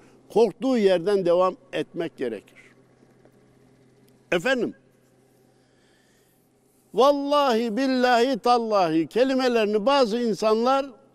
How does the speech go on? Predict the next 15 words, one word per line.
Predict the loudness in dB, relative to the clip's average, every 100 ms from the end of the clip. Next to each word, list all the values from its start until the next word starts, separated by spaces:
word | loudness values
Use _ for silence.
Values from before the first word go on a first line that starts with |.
| _ _ _ _ _ _ _ _ 0
alışkanlık | 2 2 0 -2 0 2 2
olarak | 2 4 2 0
kullanıyorlar. | -4 -2 0 2 2 2 -2 -12 -20 _ _ _ _ _ _ _ _ _ _ _ _ _ -2
"Nereye | 0 4 2
gidiyorsun?" | 2 0 0 -2 -8 0
"Vallahi | 0 4 4 4
eve | 4 2
gidiyorum." | 0 -4 -8 -10 -20 _ _ _ _ _ _ _ _ _ _ _ _ _ _ _ _ _
"Ne | 0
yaptın?" | 4 4 2 -4 -8 -8 -2
"Vallahi | 0 4 4 2
iyiyim." | 0 -2 -2 -6 -12 _ _ _ _ _ _ _ _ _ _ _ _ _ _ _ _ _ _ _
Bunlar | -4 0 0 2
yemin | 2 0 2 0
sayılmaz. | 0 0 2 2 2 0 0 -4